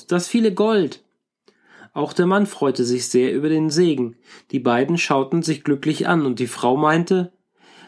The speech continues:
„Mein Männchen, es ist genau, wie du gesagt hast. Wenn das Gold für uns bestimmt ist,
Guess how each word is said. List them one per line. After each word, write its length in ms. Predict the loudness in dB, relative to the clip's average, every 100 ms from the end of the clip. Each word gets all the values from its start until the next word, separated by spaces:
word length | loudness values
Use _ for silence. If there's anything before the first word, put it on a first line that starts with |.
| _
„Mein 300 | 0 2 2
Männchen, 680 | 2 2 0 0 0 0 -6 _ _ -10
es 220 | -4 -4
ist 140 | -2
genau, 340 | 0 2 2 2
wie 80 | 2
du 140 | 2
gesagt 440 | 2 2 0 0
hast. 360 | -2 -4 -6 -16 -20 _ _ _ _ _ _ _
Wenn 140 | -2 0
das 240 | 0 0
Gold 260 | 0 0 0
für 160 | 0
uns 200 | 0 0
bestimmt 480 | -2 0 0 0 0
ist, 340 | -4 -4 -8